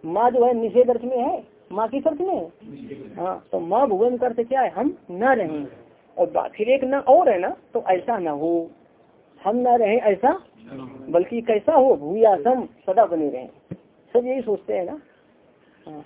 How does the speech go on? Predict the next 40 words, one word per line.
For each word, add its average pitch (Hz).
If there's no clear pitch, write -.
सब 214
यही 196
सोचते 151
हैं 151
कि 170
माँ 208
भुवम, 190
हम 175
ना 220
रहें 226
ऐसा 185
हो, 285
ना, 143
हम 185
ना 214
रहें 196
ना 208
मतलब 208
ऐसा 165
ना 202
हो, 190
बल्कि 190
भूयासम 156
सदा 165
बने 160
रहें। 151
तो 185
ये 214
आत्मा 214
विलासा 202
सदा 214
होती 220
है 170
ना, 190
यही 190
तो 240
मृत्यु 233
से 226
भय 202
है। 147